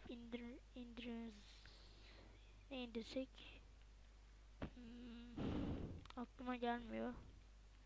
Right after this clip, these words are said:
Film falan da var buralarda da. Ne indirsem şimdi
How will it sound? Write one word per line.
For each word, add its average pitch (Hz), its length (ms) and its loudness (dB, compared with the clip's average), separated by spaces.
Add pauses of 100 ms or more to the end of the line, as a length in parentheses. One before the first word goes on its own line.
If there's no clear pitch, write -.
(2000)
Film 262 200 8
falan 285 420 10
da 254 100 12
var 226 180 10 (360)
buralarda 233 480 6
da. 254 140 12 (400)
Ne 330 60 -4
indirsem 269 520 -2
şimdi 311 460 2